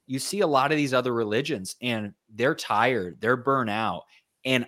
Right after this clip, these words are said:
I wanna put Christianity in that as well, because a lot of Christians think they have to do, do, do to get and earn favor of God and earn his love, because this world tells us you have to do something to get something. But Jesus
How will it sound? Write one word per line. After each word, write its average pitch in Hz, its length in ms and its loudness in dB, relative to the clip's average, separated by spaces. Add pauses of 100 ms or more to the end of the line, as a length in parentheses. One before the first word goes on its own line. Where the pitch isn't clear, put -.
(120)
I 117 100 2
wanna 165 220 4
put 175 200 2
Christianity 135 680 0
in 101 80 -2
that 95 160 -2
as 92 140 -4
well, 104 400 -6 (260)
because 120 220 0
a 127 80 2
lot 110 220 4
of 123 80 2
Christians 127 420 -2
think 113 180 -4
they 120 120 0
have 113 200 2
to 104 100 -4
do, 127 360 2
do, 127 320 2
do 131 340 4
to - 140 -8
get 101 500 -2 (340)
and 131 160 -2 (100)
earn 135 380 2
favor 110 520 -2
of 92 100 -6
God 101 300 -2
and 101 180 -8
earn 131 280 0
his 104 260 -6
love, 95 440 -6
because 139 260 -2
this 151 180 -4
world 139 360 4 (220)
tells 156 300 6
us 107 180 2
you 156 100 2
have 175 180 6
to 139 100 2
do 113 260 2
something 185 380 0
to 127 80 -2
get 120 260 0
something. 98 360 -8
But 110 120 -4
Jesus 143 440 0